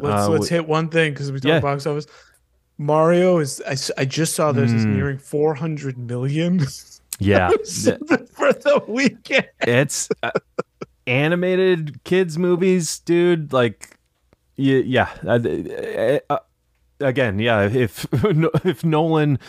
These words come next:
Speaker 2: uh, was releasing a movie the weekend after Mario, he'd be screwed. Like,
Speaker 1: He'd be
Speaker 2: uh,
Speaker 1: dead.
Speaker 2: it, like, he would a hundred percent be dead.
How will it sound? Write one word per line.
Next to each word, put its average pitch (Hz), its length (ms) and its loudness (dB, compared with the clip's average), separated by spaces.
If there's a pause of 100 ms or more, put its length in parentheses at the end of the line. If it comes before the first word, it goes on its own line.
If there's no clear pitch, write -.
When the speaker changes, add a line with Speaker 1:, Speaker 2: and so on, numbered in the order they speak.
(300)
Speaker 2:
uh, 113 640 2 (360)
was 117 460 -2
releasing 127 480 2
a - 20 2
movie 117 380 0
the 110 180 0
weekend 113 380 0
after 110 200 -2
Mario, 110 480 2
he'd 90 180 0
be 87 100 -2
screwed. 90 420 -4
Like, 92 220 -2
Speaker 1:
He'd 214 120 0
be 113 220 0
Speaker 2:
uh, 113 140 0
Speaker 1:
dead. 123 340 2
Speaker 2:
it, - 320 -10
like, 110 240 0
he 123 240 2
would 107 240 0
a 117 80 0
hundred 131 260 0
percent 113 460 -2
be 110 120 4
dead. 82 340 0